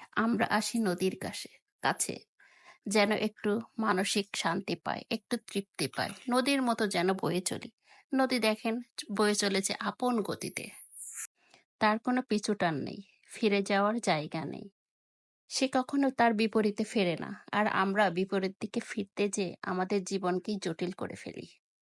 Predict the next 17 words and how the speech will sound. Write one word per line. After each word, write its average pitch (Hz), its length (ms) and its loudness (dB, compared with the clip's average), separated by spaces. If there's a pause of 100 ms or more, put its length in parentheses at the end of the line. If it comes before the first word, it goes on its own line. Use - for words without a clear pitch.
(360)
যদি 254 260 2
তাবিয়ার 220 460 4
মতো 226 240 2
হতে 240 220 0
পারতাম, 240 520 -2 (380)
এই 311 200 -2
যে 277 220 -2
মনের 240 300 4
আনন্দে 220 340 4
বসে 214 260 -2
বসে 214 300 -4 (480)
পা 220 140 10
দোলাতাম। 190 560 2 (1080)
এই 285 140 -2
যে 233 100 2
আর 214 120 6
এক 208 100 2